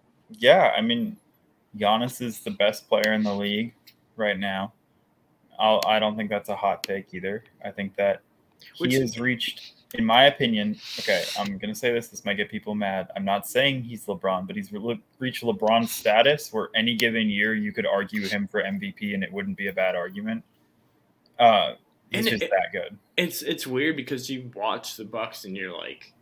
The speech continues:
Speaker 2: it's not like Giannis, like, really does any one thing.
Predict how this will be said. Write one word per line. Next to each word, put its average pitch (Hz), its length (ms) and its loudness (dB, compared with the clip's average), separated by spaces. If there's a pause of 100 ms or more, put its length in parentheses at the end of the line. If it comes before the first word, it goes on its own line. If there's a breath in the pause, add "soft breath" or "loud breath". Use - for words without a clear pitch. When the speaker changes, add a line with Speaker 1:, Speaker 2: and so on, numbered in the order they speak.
(800)
Speaker 2:
it's - 180 -14
not 165 160 -2
like 131 140 -4
Giannis, 127 500 -4
like, 113 240 -8
really 123 240 -4
does 113 520 -8 (360)
any 131 400 -6
one 113 340 -6
thing. 120 600 -8